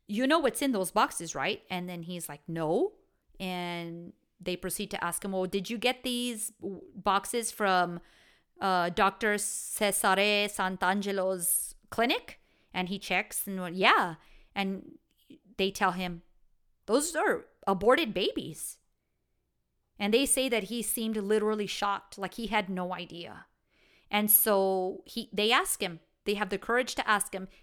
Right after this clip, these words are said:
"Can we have these boxes?" And he asks them, "What are you gonna do with them?" And they say, "We're gonna give them a proper burial." And thanks be to God, he does. He hands over these boxes, okay?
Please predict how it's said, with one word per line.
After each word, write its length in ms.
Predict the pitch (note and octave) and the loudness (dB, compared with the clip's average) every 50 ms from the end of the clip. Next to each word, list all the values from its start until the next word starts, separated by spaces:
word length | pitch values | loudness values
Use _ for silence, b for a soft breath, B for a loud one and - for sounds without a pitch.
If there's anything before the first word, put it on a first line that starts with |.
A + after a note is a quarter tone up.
| b _ | b _
"Can 200 | - A#3 A3 G#3+ | -2 -2 0 0
we 140 | A3 A3 G#3+ - | -2 -4 -6 2
have 320 | - A3 G#3 G3+ F#3 F3+ | 4 4 4 4 2 -4
these 180 | G3 F#3 F3 E3 | -6 -6 -4 -4
boxes?" 580 | E3+ E3+ E3 - - D#3 - - - - - - - - _ _ _ _ - | -4 -6 -4 -6 -10 -8 -8 -8 -8 -8 -10 -14 -20 -20 _ _ _ _ -2
And 160 | G3+ G3+ E3+ | -2 -2 0
he 220 | G3+ G#3 G#3 G3 | 0 -2 -2 0
asks 400 | - G3 F#3 F3+ - - - - | 2 2 2 2 0 -2 -2 -2
them, 200 | - F#3+ F3 E3+ | -2 -2 -4 -2
"What 180 | D#3+ F#3+ G3+ G3+ | 0 2 2 2
are 40 | G#3 | 2
you 160 | G3 G3 F#3 | 0 -2 -4
gonna 220 | F#3 G#3 F#3 F3 | -4 -4 -4 -4
do 160 | E3 D#3+ F#3 F3+ | -4 -4 -4 -4
with 200 | E3+ E3+ E3 - | -4 -6 -8 -10
them?" 200 | D3 - E3+ _ _ _ _ _ _ _ _ _ _ _ _ _ _ - | -14 -14 -16 _ _ _ _ _ _ _ _ _ _ _ _ _ _ 0
And 180 | G3+ F#3 F#3 | 0 2 2
they 100 | F#3+ F#3 | 2 0
say, 220 | F#3 - - F#3 F3 | 0 0 -4 -4 -2
"We're 160 | F3+ G3+ G#3 | -2 -2 -2
gonna 220 | G#3+ A3 G3+ F3+ | -2 -2 -4 -2
give 200 | E3+ G3 F#3 F3+ | -2 -2 -2 -2
them 120 | F#3+ F#3 F3+ | -2 -6 -6
a 60 | E3 | -6
proper 380 | - - - E3+ E3+ - E3+ | -8 -6 -6 -6 -4 -6 -8
burial." 480 | D#3+ F3 D#3 D#3 D#3+ E3+ F3 - E3+ _ _ _ _ b b b b b b b b | -6 -6 -8 -8 -8 -10 -12 -12 -16 _ _ _ _ b b b b b b b b
And 240 | - F#3 F#3 F3+ - | -4 -4 -4 2 4
thanks 300 | A3 A3 A#3+ B3 - - | 4 4 4 0 -6 -6
be 120 | A3+ A#3 A3 | -6 -6 -6
to 140 | - - G#3+ | -6 -8 -6
God, 460 | F#3 F3+ F3 F3 E3 F3 E3+ F3 - _ _ _ _ _ _ | -4 -2 -2 -2 -4 -6 -10 -14 -18 _ _ _ _ _ _
he 180 | _ - G#3+ | _ -10 -6
does. 440 | F#3+ F3+ D3+ D#3 D3 - - - - b b b b | -6 -4 -6 -6 -6 -4 -6 -6 -6 b b b b
He 220 | - - A3 G3+ | -8 -4 -2 0
hands 300 | F3+ G#3+ A3 A#3 A#3+ A#3 | 4 4 4 6 6 4
over 260 | B3+ A#3+ A#3 A3+ A#3 | 4 4 4 2 0
these 200 | G#3+ G#3+ G3+ F#3 | -2 -2 -4 -6
boxes, 680 | F3+ F3 F3+ F3+ - - - - - - - - - - _ _ | -4 -4 -6 -6 -6 -6 -10 -10 -8 -8 -8 -8 -8 -10 _ _
okay? 460 | D#3+ - - F3 G3 A#3 C4 C#4 - | -16 -6 -2 0 0 0 0 -2 -8